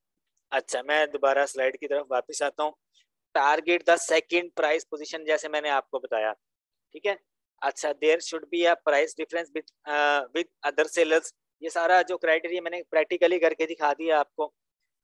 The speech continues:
Product reviews should be more than hundred, me too sellers should be more than four, बीएसआर less than forty K। ठीक है, रेटिंग आपकी फ़ोर होनी चाहिए, price should be more than eight dollars। ठीक है,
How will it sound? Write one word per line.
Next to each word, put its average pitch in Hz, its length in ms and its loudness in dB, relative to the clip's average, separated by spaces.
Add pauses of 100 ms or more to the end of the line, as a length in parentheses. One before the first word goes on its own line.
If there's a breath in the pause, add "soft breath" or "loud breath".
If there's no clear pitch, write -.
(440)
Product 160 380 -2
reviews 160 420 -4
should 156 280 -8
be 175 160 -6
more 147 220 0
than 156 240 -4
hundred, 151 420 -2 (380)
me 151 160 -2
too 170 160 0
sellers 156 340 2
should 147 180 -12
be 160 120 -12
more 143 180 0
than 147 300 -4
four, 147 240 4 (760)
बीएसआर 151 560 2
less 143 220 0
than 160 220 -6
forty 156 360 -2
K। 175 140 2 (520)
ठीक 151 120 -16
है, 170 260 0
रेटिंग 160 300 0
आपकी 160 280 0
फ़ोर 151 240 0
होनी 160 180 -4
चाहिए, 165 300 -2 (100)
price 160 220 2
should 147 200 -10
be 170 140 -10
more 151 220 0
than 175 200 -2 (720)
eight 170 200 2
dollars। 131 420 4
ठीक - 160 -8
है, 185 120 2